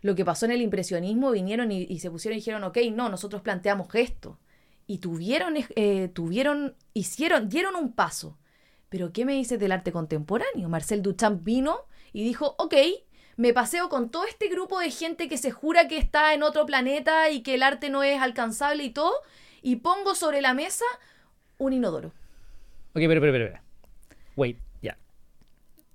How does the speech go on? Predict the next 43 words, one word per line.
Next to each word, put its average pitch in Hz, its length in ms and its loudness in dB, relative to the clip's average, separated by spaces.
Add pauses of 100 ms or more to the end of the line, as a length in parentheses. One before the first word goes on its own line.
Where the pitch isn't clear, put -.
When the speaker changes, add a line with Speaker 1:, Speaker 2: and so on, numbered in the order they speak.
(160)
Speaker 2:
Recordaba 180 380 8
a 233 40 12
los 208 120 8
Medi-, 190 260 4
a 147 40 2
los 156 140 6
Medici, 127 540 2 (320)
¿no 123 80 -4
es 113 40 -2
cierto? - 280 2
Speaker 1:
Sí, - 80 2
los 165 140 -10
Medici, 165 360 -10
sí. 139 180 -18 (120)
Speaker 2:
Que 143 100 -2
son 170 440 4
estos - 80 -8 (260)
Speaker 1:
Renacimiento. 151 80 4
Speaker 2:
mecenas, 170 840 4 (680)
independiente 214 560 6
del, 269 200 6
de 226 100 10
la 226 80 8
línea 254 200 6
artística 202 460 4
o - 20 12
de 185 60 10
la 180 80 6
etapa 202 180 8
artística 190 540 2
o, 156 420 8
o 143 60 6
Speaker 1:
Sí, 143 100 2
sí. 185 140 -8 (240)
Speaker 2:
porque 165 320 2
la 156 100 4
persona 196 260 4
que 190 80 4
nos 185 100 4
puede 190 140 8
estar 190 120 4
escuchando 185 340 4
no... 180 260 2